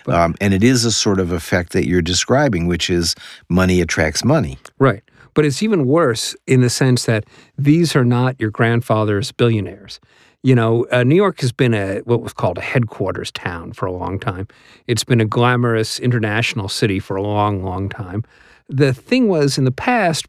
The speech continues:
Speaker 1: billionaires or multimillionaires would move here, and they would get some of the best architects in the world to build themselves an, an office tower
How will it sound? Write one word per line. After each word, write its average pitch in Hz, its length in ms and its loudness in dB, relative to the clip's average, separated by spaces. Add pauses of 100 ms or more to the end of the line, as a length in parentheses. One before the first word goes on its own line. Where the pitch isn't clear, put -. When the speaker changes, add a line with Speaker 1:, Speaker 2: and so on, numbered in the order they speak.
Speaker 1:
billionaires 123 680 2
or 107 100 0
multimillionaires 104 840 0
would 101 100 -2
move 107 280 0
here, 101 260 -2 (520)
and 120 600 2
they 123 400 2
would 117 320 0
get 123 420 0
some 131 220 2
of - 20 2
the 110 80 2 (120)
best 131 180 -2
architects 120 500 -2
in 117 80 -2
the 104 80 0
world 101 420 -4 (380)
to 120 100 2
build 113 300 2
themselves 107 920 0
an, 104 340 -2
an 113 100 0
office 113 340 0
tower 110 560 0